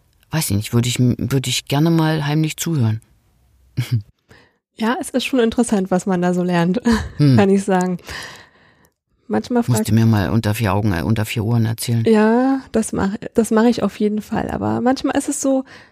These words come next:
Speaker 2: da denkst du so, warum mache ich das jetzt?
Speaker 1: Ja, das kann ich nachvollziehen, weil ich kann mir gar nicht vorstellen, dass man, entweder man kann eine Geschichte erzählen oder nicht.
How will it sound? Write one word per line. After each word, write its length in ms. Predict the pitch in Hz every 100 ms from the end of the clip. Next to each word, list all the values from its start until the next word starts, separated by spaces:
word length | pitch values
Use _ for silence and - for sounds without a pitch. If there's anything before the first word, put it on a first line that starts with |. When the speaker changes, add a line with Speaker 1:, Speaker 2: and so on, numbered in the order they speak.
| -
Speaker 2:
da 80 | -
denkst 220 | 233 -
du 120 | 226
so, 220 | 214 214 -
warum 320 | - 220 233 247
mache 200 | 247 277
ich 100 | -
das 220 | 190 -
jetzt? 320 | 170 - - _ _ _ _ _ _ _ _ _ _ _ _
Speaker 1:
Ja, 80 | -
das 180 | 143 131
kann 180 | 120 110
ich 100 | 120
nachvollziehen, 580 | 247 262 131 123 127 113
weil 100 | 95
ich 100 | -
kann 120 | 147
mir 100 | 143
gar 100 | 120
nicht 140 | 143
vorstellen, 480 | - 147 - 160 156 - _ _ _ _ _ -
dass 160 | 139
man, 260 | 131 127 120 _ _ _ -
entweder 320 | 117 110 98
man 180 | 85 -
kann 220 | - 92
eine 140 | 92
Geschichte 440 | 117 160 190 - 185
erzählen 460 | 185 - 190 190 -
oder 220 | 180 202
nicht. 440 | 220 165 - -